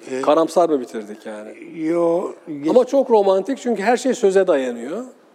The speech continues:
Speaker 2: Roman da zaten bir söz metnidir. Söze dayanan bir şeydir.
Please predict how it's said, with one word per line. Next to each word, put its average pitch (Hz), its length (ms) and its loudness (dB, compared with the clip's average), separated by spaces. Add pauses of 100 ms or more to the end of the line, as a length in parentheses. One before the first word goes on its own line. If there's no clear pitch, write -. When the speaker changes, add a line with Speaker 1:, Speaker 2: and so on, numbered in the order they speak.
(100)
Speaker 2:
Roman 214 420 0
da 240 240 0
zaten 190 420 -2 (400)
bir 190 120 0
söz - 680 0 (1200)
metnidir. 123 600 -4 (380)
Söze 156 340 0
dayanan 120 440 2
bir 113 120 -12
şeydir. 127 420 -10